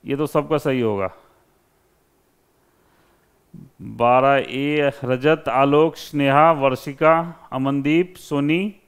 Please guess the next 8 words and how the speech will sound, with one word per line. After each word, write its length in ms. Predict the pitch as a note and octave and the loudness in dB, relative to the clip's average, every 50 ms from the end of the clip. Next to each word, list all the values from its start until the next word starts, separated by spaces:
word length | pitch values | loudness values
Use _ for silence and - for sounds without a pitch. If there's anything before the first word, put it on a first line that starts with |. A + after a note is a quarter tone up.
| _ _ _ _ _ _ _ _ _ _ _ _ _ _ _ _ _ _ _ _ _ _ _ _ _ _ _ - | _ _ _ _ _ _ _ _ _ _ _ _ _ _ _ _ _ _ _ _ _ _ _ _ _ _ _ -10
अनु 280 | - B2 C3 C#3 D3+ D#3 | -6 -4 -2 0 -2 -2
सिंह, 280 | C#3+ - E3+ F3 F3 E3+ - | -4 -4 -6 -6 -6 -4 -2
प्रियंका 420 | D3+ D3 D3 D3+ D3 C#3+ D#3 D#3+ | 0 0 0 0 0 2 2 4
राज, 320 | D#3 D#3+ D#3+ E3 F3 E3+ E3 | 4 6 4 4 2 0 -4
स्नेहा 560 | - - - - - C#3 C#3 C#3 C#3 D3+ D3+ | -12 -20 -18 -10 -6 -4 -2 0 2 2 2
मीनू, 520 | D3+ D#3 D#3 D#3+ E3 F3 F#3+ G#3 G3+ F3 - - _ _ _ | 0 0 -2 -2 -2 -4 -4 -4 -6 -8 -10 -16 _ _ _
खुशबू 380 | - C#3+ C3 - C#3+ D3 D#3 D#3 | -8 -8 -8 -8 -6 -6 -6 -6
प्रिया, 440 | D3 - D#3 D#3+ E3 E3+ F3 F3+ | -6 -6 -4 0 2 2 2 2